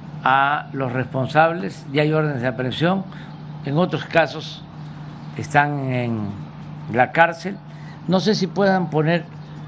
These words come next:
lo de ayer. Sí, nada más para ver el caso de el compañero. Sí, eh, sí.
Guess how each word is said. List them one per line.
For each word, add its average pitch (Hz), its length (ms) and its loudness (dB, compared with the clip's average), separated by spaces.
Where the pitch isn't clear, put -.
lo 151 240 2
de 139 680 2
ayer. 156 340 4
Sí, 170 280 2
nada 185 280 6
más 180 420 2
para 143 260 6
ver 165 160 6
el 156 200 2
caso 160 400 4
de 127 580 -4
el 117 220 -6
compañero. 131 640 0
Sí, 143 300 0
eh, - 140 -10
sí. 147 360 0